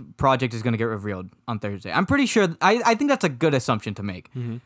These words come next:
Speaker 1: with that, 'cause that's been in the mills, that's been, uh, in the talks for a long ass time, and they said that it is coming for the P S five. So, you know, what better time than now to put that? But the thing is, their, their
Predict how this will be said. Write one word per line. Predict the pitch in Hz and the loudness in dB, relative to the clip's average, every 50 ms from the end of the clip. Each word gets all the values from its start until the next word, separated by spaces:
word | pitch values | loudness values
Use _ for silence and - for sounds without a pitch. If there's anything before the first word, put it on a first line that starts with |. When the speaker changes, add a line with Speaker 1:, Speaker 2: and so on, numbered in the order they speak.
| _ _ - | _ _ -12
Speaker 1:
with | - 120 123 120 113 - | -6 -4 -2 -2 -2 -4
that, | - 107 92 82 110 | -6 -6 -6 -4 -4
'cause | - 165 156 | -2 0 2
that's | 185 202 190 | 2 2 2
been | - 226 214 208 | 2 2 2 4
in | 208 | 4
the | 196 185 165 | 2 2 2
mills, | 165 165 165 165 170 170 151 - - 160 | 2 2 2 2 2 2 0 -4 -8 -4
that's | 151 156 156 151 - | 0 0 0 0 0
been, | - 196 185 180 175 165 - | -2 -2 0 -2 -2 -4 -4
uh, | - 151 151 - | -4 -4 -2 -2
in | 160 156 | -2 -2
the | 156 143 | -2 -2
talks | - 147 147 143 - - | 0 0 0 0 -2 -4
for | - 123 | -4 -2
a | 113 | -2
long | 110 110 117 120 135 143 151 | -2 0 0 0 0 2 2
ass | 151 147 147 - | 0 0 -2 -2
time, | - 127 120 120 113 110 110 113 - _ _ _ - | -2 0 0 0 0 -2 -6 -8 -12 _ _ _ -4
and | 139 131 127 | -2 0 0
they | 131 127 | 0 0
said | - - 156 156 | 0 0 0 0
that | 143 135 123 | 0 0 0
it | 127 127 131 135 135 | 2 2 2 2 0
is | 135 - | 0 -2
coming | - 139 131 123 117 | -2 -2 -2 -2 -2
for | - 123 | -4 -6
the | 110 | -6
P | - - 113 | -4 -2 -4
S | 101 - | -4 -4
five. | - - 98 95 98 98 - _ _ _ _ _ _ _ _ _ | -4 -4 -4 -4 -6 -10 -14 _ _ _ _ _ _ _ _ _
So, | - - 123 117 110 - _ _ _ _ _ _ _ _ - | -6 -2 -2 -2 -2 -4 _ _ _ _ _ _ _ _ -4
you | 143 135 | -2 0
know, | 120 120 | 0 2
what | 123 123 117 | 0 0 0
better | 135 131 127 127 117 | 0 0 0 0 0
time | 135 135 127 123 | 2 2 2 2
than | 113 107 107 | 2 0 0
now | 113 120 120 107 98 95 _ _ _ _ _ _ | 2 2 2 0 -2 -6 _ _ _ _ _ _
to | - 120 | -12 -8
put | - 120 110 - - | -6 -6 -6 -4 -2
that? | 117 110 95 - _ _ _ _ _ _ _ _ _ _ _ _ _ - _ - | -2 -2 -2 -4 _ _ _ _ _ _ _ _ _ _ _ _ _ -20 _ -2
But | 156 185 | 0 0
the | 170 180 | 2 2
thing | - 214 220 240 | 2 2 4 4
is, | 233 254 269 220 | 4 4 2 2
their, | 156 156 175 214 - - - | 2 4 4 4 2 -2 -4
their | 165 147 160 185 196 220 226 214 175 | 0 2 2 4 4 2 2 0 -2